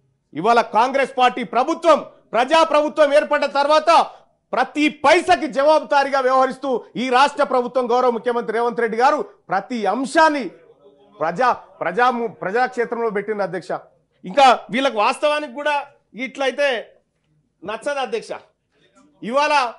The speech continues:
యూనివర్సిటీల అధ్యక్ష, తెలంగాణ రాష్ట్రంలో ఇప్పుడున్నటువంటి యూనివర్సిటీలు మొత్తం భారతదేశంలో మొత్తం ప్రపంచంలో టాప్ త్రీ హండ్రెడ్ యూనివర్సిటీస్ ఇస్తే ఒక్క యూనివర్సిటీ లేదు అధ్యక్ష మన ఇండియాది.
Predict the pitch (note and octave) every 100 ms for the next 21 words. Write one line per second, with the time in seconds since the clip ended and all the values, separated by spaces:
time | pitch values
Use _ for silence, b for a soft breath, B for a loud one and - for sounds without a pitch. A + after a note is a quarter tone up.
0 | _ F3 D4 E4 D#4+ D#4+ E4 D#4 C#4+ D4
1 | D4+ D#4+ D#4+ _ _ _ _ _ G3+ C#4+
2 | E4 E4 D#4+ D#4 C#4+ D4 D#4 D4 C4 F3
3 | - _ _ A3+ - D#4 D4+ D#4+ D#4 D#4
4 | C#4 C#4+ D4+ D4 C#4 D4+ D4+ C#4+ _ _
5 | _ _ _ _ _ _ _ _ _ C3+
6 | B3+ C#4 E4 D#4+ B3 C#4+ D#4+ D#4 D#4 D4+
7 | D4+ C#4+ C#4 C#4+ G3+ - _ _ _ _
8 | _ _ _ _ _ _ _ _ _ _
9 | _ _ _ _ F#3 B3+ - E4 D#4+ C#4+
10 | C#4 C#4 A#3 F3+ A#2 F#2 _ _ _ _
11 | _ - C4 E4+ E4 - D4+ D#4 D4+ D4+
12 | C4+ C#4 D4 D4 A#3+ C#4+ A3+ B3 B3+ G3+
13 | C3 - _ _ A2+ A#3+ D4+ - F#4 F4+
14 | F4 E4+ E4 - D4 C4+ A#3+ G3 G3 G#3+
15 | G3 F3+ F3 E3+ B2